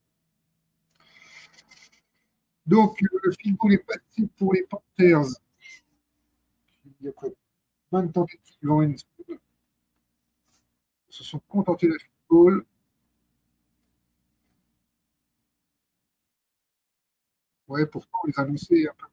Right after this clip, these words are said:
plus haut des Steelers, euh, paraît super faible. Euh, comme on disait, ils sont très faibles en attaque. Et en plus, la semaine dernière, ils ont montré une faiblesse en défense qu'ils ont montré un petit peu sur le premier drive,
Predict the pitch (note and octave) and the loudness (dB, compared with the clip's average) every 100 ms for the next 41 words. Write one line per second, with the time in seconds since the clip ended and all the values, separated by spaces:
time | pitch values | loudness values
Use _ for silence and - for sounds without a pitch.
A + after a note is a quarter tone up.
0 | _ D#3+ D3+ C3+ C3+ - _ _ C3+ A#2+ | _ -2 0 -2 -6 -10 _ _ -8 -8
1 | - C3 C#3 D#3+ - _ _ - - - | -14 -6 -4 -4 -8 _ _ -20 -20 -20
2 | _ _ _ A#2+ B2 B2+ B2+ _ _ _ | _ _ _ -10 -8 -8 -8 _ _ _
3 | - B2+ C#3+ - D3+ - - - C#3 C#3 | -12 -8 -8 -10 -14 -14 -8 -4 -4 -4
4 | - _ B2+ B2+ B2+ B2+ - _ _ B2 | -18 _ -4 -2 -2 -4 -8 _ _ -20
5 | A#2+ B2 D3+ F#3 B2+ - - _ _ - | -10 -2 2 2 0 -8 -20 _ _ -20
6 | _ - C3 C#3 B2 A#2 A2 - - _ | _ -12 -6 -4 -4 -6 -8 -12 -14 _
7 | _ _ _ _ _ - C3 B2 F#3 F3+ | _ _ _ _ _ -10 -8 -8 -8 -10
8 | D3+ - C3+ E3 D3+ C3+ C3 - _ - | -12 -12 -2 0 0 0 -8 -14 _ 0
9 | D3+ C#3 D3+ - _ _ _ D3 C#3+ D3+ | 2 2 0 -4 _ _ _ -4 -4 -2
10 | F#3 - G#3+ - G3+ G3 G#3+ - F#4+ F4+ | -4 -6 -10 -4 -4 -2 -4 0 0 0
11 | F#3 F#3+ F3+ G#3+ | 0 0 0 -2